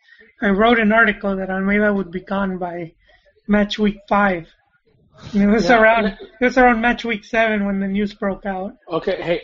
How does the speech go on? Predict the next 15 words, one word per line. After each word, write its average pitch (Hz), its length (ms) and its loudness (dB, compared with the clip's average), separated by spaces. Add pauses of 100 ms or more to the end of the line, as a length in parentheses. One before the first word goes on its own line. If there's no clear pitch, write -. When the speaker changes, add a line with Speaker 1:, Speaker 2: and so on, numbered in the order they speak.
Speaker 2:
I, 202 80 2
I 226 300 -2
understand 190 540 -4
why 147 520 -6 (180)
you 131 200 -10
go 135 600 -4 (640)
for, 139 440 0
you 127 160 -4
go 135 120 0
for 127 320 -2
a 110 100 -6
Cardoso. 113 520 -4 (440)
I 135 120 -8
understand 123 480 -10
that. 85 140 -20